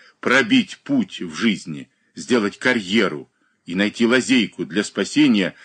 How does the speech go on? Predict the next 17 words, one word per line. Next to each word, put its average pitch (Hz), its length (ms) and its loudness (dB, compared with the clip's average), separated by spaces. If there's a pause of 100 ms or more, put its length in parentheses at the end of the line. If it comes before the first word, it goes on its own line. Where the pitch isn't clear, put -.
(140)
в - 120 -20
критическую 120 800 0
минуту 117 500 2 (240)
какой-нибудь 92 640 -2
ревизии. 92 560 -4 (1900)
Предчувствие 220 1200 0
не 151 180 0
обмануло 92 760 -4 (160)
Данилу 80 420 -6
Захарча. - 680 -14 (680)
Первое 156 400 2
его 107 320 2
слово 101 560 0
о 107 180 0
сближении 90 720 -2
с - 100 -14
Прилежаевыми 170 1080 -2